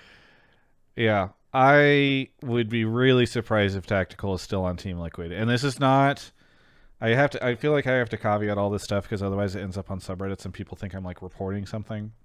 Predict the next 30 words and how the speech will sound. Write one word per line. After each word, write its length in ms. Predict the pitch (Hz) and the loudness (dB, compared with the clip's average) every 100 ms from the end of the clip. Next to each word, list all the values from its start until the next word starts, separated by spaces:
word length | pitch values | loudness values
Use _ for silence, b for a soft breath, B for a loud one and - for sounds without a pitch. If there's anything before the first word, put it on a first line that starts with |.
| _ _ _ _ - - | _ _ _ _ -18 -4
I've 160 | 117 101 | -2 2
not 220 | 135 135 | 0 0
heard 480 | - 151 156 156 160 | 0 2 4 2 -2
anything. 680 | 127 151 123 113 107 117 131 b b b b b | -4 -4 -4 -2 -2 -2 -6 b b b b b
There's 180 | 110 107 | -4 -2
no, 160 | 127 | 0
like, 160 | 131 110 | 0 -2
grapevine 640 | 110 127 131 127 123 120 | -2 -2 -2 -2 -2 -4
stuff 400 | - 120 113 - | -2 0 0 0
about, 320 | 104 107 107 | -2 -2 -2
like, 300 | 110 101 - b b b - | -4 -6 -8 b b b -2
"Oh, 360 | 160 185 156 | 2 4 4
X 280 | 147 143 - | 2 -2 -6
team 280 | - 170 170 | -4 0 0
is 100 | 131 | 0
looking 240 | 156 151 | 0 -2
to 60 | 147 | -2
pick 160 | 147 156 | -2 0
up 100 | 147 | 2
Tactical," 460 | 147 147 131 135 | 2 0 -2 -2
or, 100 | 123 | 0
like, 160 | 123 113 | -2 -4
Steve's 300 | - 131 - | -6 -6 -2
got 160 | 127 | -4
Tactical 360 | - 120 - 123 | -2 -4 -4 -4
on 60 | 113 | -2
the 60 | |
market 320 | 107 107 - 101 | -2 -4 -4 -6
or 60 | |
something. 460 | 101 101 98 98 | -4 -6 -2 -2